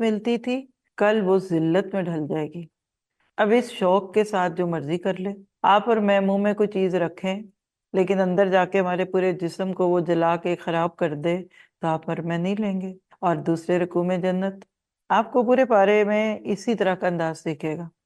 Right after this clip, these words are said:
कहीं एक आयत जन्नत की तो दो तीन जहन्नुम की, कहीं उसको elaborate किया है।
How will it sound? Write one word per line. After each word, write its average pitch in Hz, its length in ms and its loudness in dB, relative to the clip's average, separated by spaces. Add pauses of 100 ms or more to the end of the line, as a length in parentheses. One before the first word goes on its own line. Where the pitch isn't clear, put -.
(180)
कहीं 190 220 4
एक 190 220 2
आयत 196 200 4
जन्नत 190 300 0
की 196 220 -2
तो 190 140 0
दो 165 200 0
तीन 170 200 -2
जहन्नुम 180 420 -2
की, 190 160 0
कहीं 180 260 0
उसको 165 260 0
elaborate 190 520 2
किया 196 140 4
है। 202 60 0